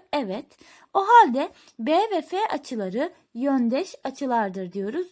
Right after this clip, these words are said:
Doğru. B şıkkına geldik. F ve D açıları iç ters açılardır. İç ters açıları bir hatırlayalım bakalım. Sanki bu iki tane paralel olan doğrunun kenarları kapalı gibi düşünüyordum.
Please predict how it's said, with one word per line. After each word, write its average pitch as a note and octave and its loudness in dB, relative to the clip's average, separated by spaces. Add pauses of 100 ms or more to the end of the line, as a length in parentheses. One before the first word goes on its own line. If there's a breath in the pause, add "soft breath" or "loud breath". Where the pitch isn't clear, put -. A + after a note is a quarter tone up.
Doğru. F3+ -4 (440 soft breath)
B F4 0 (120)
şıkkına F4+ -2
geldik. G#3 -6 (280 soft breath)
F - -6 (220)
ve D#4+ 0
D E4+ 2 (140)
açıları G4 -2 (540)
iç - -14
ters D4 0 (100)
açılardır. F#3 -10 (380 soft breath)
İç - -8
ters A#4+ -8
açıları F#4 -6
bir F4+ -4
hatırlayalım D#4 -2
bakalım. F#3 -12 (300 loud breath)
Sanki D#4+ -4
bu D#4 -8
iki D#5 -14
tane B3+ -2
paralel E4+ 0
olan C4 2
doğrunun C#4+ 0
kenarları F#4 0
kapalı F4+ -2
gibi A3+ -2
düşünüyordum. F#3 -10